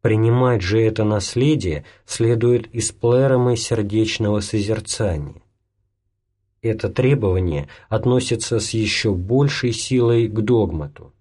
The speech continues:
Надо знать, что далеко не все религии, известные нам из истории человечества,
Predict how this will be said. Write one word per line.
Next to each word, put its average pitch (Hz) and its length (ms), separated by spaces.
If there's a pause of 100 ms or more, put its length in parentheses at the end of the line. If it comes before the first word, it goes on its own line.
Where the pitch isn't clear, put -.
(960)
Надо 117 380
знать, 117 400
что - 280
далеко 117 400
не 131 160
все 131 340
религии, 104 720 (160)
известные 110 600
нам 110 260
из 107 220
истории 110 500
человечества, 101 1000